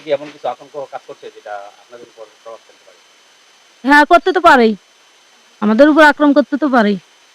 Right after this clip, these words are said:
Speaker 2: কারণ ওরা তো, সেটা তো আগেই বললাম যে ওরা তো সুচরিত লোক না।
Speaker 1: তাহলে আইনের প্রতি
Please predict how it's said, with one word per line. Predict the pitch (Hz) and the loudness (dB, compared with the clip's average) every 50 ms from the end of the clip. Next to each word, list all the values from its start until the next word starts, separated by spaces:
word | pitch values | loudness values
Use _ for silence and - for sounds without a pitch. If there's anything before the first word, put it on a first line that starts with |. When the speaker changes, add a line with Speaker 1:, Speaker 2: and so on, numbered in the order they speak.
| _ _ | _ _
Speaker 2:
কারণ | - 240 254 | -4 0 0
ওরা | 262 254 269 262 | 2 2 2 0
তো, | - - 269 262 254 247 240 226 226 233 | 2 2 4 4 4 4 2 2 0 -2
সেটা | - 233 240 254 254 | 0 0 -2 -2 -2
তো | - 247 | 0 -2
আগেই | 226 214 233 233 | 0 0 0 0
বললাম | 220 220 202 202 202 202 | 0 0 0 0 -2 -2
যে | 208 | -2
ওরা | 220 208 220 208 | -2 -4 -4 -6
তো | - 233 226 208 - _ _ _ _ _ _ - 190 180 | -4 -6 -6 -6 -8 _ _ _ _ _ _ -8 -6 -6
সুচরিত | - - 220 - 294 294 302 - - | -2 -4 -2 0 0 0 0 0 -2
লোক | 220 208 180 - | -4 -4 -4 -6
না। | 190 180 175 - _ _ _ _ _ _ _ _ | -8 -10 -10 -10 _ _ _ _ _ _ _ _
Speaker 1:
তাহলে | - 123 131 131 | -10 -8 -8 -8
আইনের | 135 143 147 _ | -10 -12 -16 _
প্রতি | 160 _ 147 | -18 _ -20